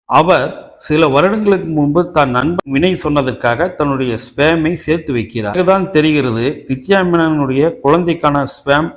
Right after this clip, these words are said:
ஜெயம் ரவியுடையது என்று. ஒரு கட்டத்தில் இவர்கள் இருவருக்கும் இந்த உண்மை தெரியவில்லை. ஒருவருக்கொருவர் தெரியாமலே சந்திக்க, பிறகு என்ன ஆனது என்பதை மீதி கதை.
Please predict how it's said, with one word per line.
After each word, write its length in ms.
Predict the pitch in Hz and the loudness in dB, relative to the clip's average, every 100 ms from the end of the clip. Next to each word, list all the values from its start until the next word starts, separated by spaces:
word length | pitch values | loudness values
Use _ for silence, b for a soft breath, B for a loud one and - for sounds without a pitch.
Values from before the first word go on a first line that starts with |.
| 120 | -10
ஜெயம் 520 | 117 127 165 160 156 - | -2 2 2 0 -4 -4
ரவியுடையது 920 | 131 131 131 120 120 139 170 - - | -2 0 -2 -2 -2 -2 -4 -10 -10
என்று. 380 | 117 110 101 - _ _ _ _ _ _ _ | -8 -6 -10 -20 _ _ _ _ _ _ _
ஒரு 240 | - 131 131 | 0 0 2
கட்டத்தில் 760 | 151 - 185 151 165 - - | 0 2 0 0 -2 -2 -8
இவர்கள் 580 | 135 143 147 135 139 120 | -2 2 4 2 0 0
இருவருக்கும் 840 | 127 175 190 185 185 190 190 185 | 2 2 4 0 0 0 0 -2
இந்த 220 | 147 143 135 | -2 0 2
உண்மை 340 | 135 165 147 | 2 2 0
தெரியவில்லை. 680 | - 143 156 131 110 101 - _ _ _ _ _ - | 0 0 0 0 -4 -8 -12 _ _ _ _ _ -2
ஒருவருக்கொருவர் 840 | 120 175 202 196 190 180 160 156 | 4 4 4 2 2 0 2 0
தெரியாமலே 560 | 110 143 170 165 165 170 | 0 2 4 4 2 0
சந்திக்க, 680 | - 135 135 120 117 113 - _ | 0 -2 -2 -2 -4 -8 -10 _
பிறகு 400 | 165 175 175 143 | 4 4 4 0
என்ன 300 | 127 170 208 | 0 0 2
ஆனது 380 | 196 180 165 151 | 2 2 2 0
என்பதை 400 | 135 127 127 160 | 0 0 0 0
மீதி 360 | 135 135 151 135 | 0 2 2 0
கதை. 320 | 110 101 | -4 -8